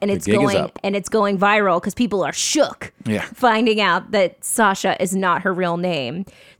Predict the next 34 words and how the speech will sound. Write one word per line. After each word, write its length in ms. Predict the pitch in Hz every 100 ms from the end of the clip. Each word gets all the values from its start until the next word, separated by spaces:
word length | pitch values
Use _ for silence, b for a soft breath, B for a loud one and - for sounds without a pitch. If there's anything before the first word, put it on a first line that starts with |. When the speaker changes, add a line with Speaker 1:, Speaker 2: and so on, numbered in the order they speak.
| -
Speaker 1:
Somebody 340 | 240 226 214
said, 600 | 202 - 202 190 185 180 -
or 200 | 208 -
Ashley 380 | 214 208 233 202
Perez 340 | 202 190 180
says, 240 | - 180
"What's 240 | 185 247 -
Malia's 480 | 254 240 247 320 208
name? 340 | 185 156 143 -
Chelsea?" 840 | - - 180 180 - 254 262 294 330 B B -
And 200 | 220 220
then 420 | 214 208 202 202 -
Speaker 2:
<laughs> 80 | 180
Speaker 1:
Johnny 400 | - 233 262 269
Karate, 480 | - 247 214 226 311 - 208
Speaker 2:
Good 80 | -
one. 140 | 58 B B
Speaker 1:
Johnny 460 | - - 269 277 285
Karate 560 | 247 233 226 226 240
wrote, 320 | 190 185 185 -
"Today's 440 | 202 240 277 285
gonna 180 | 269 233
be 160 | 220
the 160 | 220 220
anniversary 540 | 220 196 226 233 247
going 280 | 196 208 202
forward 380 | 196 226 208 202 -
of 160 | 226
me 340 | 208 226 262 339 466 427
finding 420 | 254 220 214 196
out 200 | 190 185
Sasha's 480 | - 190 185 202 190
Speaker 2:
<laughs> 100 | 190
Speaker 1:
Obama's 560 | 196 202 208 220 233